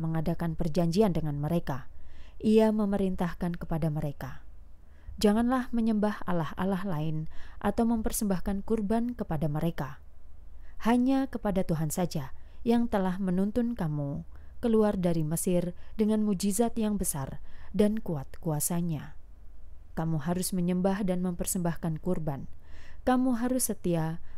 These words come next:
menaati segala ketetapan, peraturan, perintah, serta hukum Allah, dan tidak boleh menyembah allah-allah lain.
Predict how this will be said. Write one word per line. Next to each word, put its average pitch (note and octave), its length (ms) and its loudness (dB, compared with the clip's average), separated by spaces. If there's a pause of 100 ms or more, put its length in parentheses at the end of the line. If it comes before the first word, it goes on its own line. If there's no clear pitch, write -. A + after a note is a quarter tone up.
menaati F3 720 0
segala G3+ 480 0
ketetapan, F#3 720 -2 (240)
peraturan, F#3 720 0 (240)
perintah, F#3+ 560 0
serta E3+ 480 -2
hukum D#3 400 -2
Allah, D3 320 -4 (320)
dan F3+ 240 4
tidak A3+ 320 2
boleh G#3 480 2
menyembah D#3+ 640 0
allah-allah D#3 720 -4
lain. D3+ 400 -4